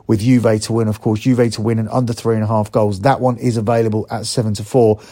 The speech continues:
And if you wanna be safer by adding on the under four and a half, you can get that one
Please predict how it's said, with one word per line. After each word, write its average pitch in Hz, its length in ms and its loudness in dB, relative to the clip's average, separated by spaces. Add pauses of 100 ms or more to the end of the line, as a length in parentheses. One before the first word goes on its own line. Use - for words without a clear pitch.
(140)
And - 80 0
if 104 80 -4
you 127 40 -2
wanna 135 140 2
be 120 80 -2
safer 120 380 0
by 110 160 2
adding 113 300 -2
on 107 120 0
the 107 100 -2
under 123 220 -2
four 135 280 2
and 120 40 0
a 110 80 0
half, - 500 -4
you 123 140 0
can 123 160 -2
get 120 200 2
that 120 200 0
one 110 300 0